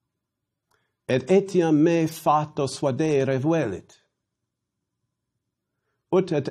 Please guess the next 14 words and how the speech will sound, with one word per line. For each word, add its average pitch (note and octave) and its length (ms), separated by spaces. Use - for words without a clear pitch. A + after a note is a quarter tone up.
ego D#3 280
possum. B2+ 640
Dulcius F#3+ 640
et F#3 140
celerius. B2+ 920
Apud C3 400
eum A#2+ 340
pervenire. A2+ 920
Let's B2+ 100
get G#3 200
to D#3 60
work D#3 400
on A#2+ 280
the G#2 320